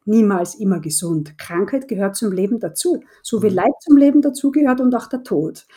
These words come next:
Speaker 1: Und das will man alles überwinden. Beziehungsweise man kämpft dagegen. Also das wird als ein, ein Kampf, die, die, die, die Krankheit, das Leiden und der Tod wird als Niederlage empfunden.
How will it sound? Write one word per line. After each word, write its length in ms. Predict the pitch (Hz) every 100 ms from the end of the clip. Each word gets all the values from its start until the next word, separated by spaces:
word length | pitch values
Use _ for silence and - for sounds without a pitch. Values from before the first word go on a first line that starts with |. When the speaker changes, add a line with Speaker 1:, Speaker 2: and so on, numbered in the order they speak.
| - - _ -
Speaker 1:
Und 200 | 214 214
das 160 | 226 254
will 140 | 254
man 140 | 262
alles 260 | 220 233 240
überwinden. 720 | 202 185 160 147 151 120 - _ _ _
Beziehungsweise 760 | 196 233 233 247 208 214 254
man 260 | 220 190 190
kämpft 480 | - 262 - - -
dagegen. 480 | - 131 - - - _ _ _ _
Also 180 | 214 190
das 160 | 208 196
wird 140 | 240
als 120 | 214
ein, 220 | 202 185 -
ein 140 | 190
Kampf, 420 | - 233 381 -
die, 220 | - 220 196
die, 240 | 208 196
die, 260 | 208 185 185 190 _ -
die 80 | 196
Krankheit, 800 | - 214 311 - 320 381 - _ _
das 120 | -
Leiden 320 | 180 160 247
und 140 | 247 190
der 140 | 165
Tod 280 | - 208 240
wird 80 | 214
als 140 | 196
Niederlage 480 | 208 240 165 143 151
empfunden. 720 | 160 - 165 160 156 254 285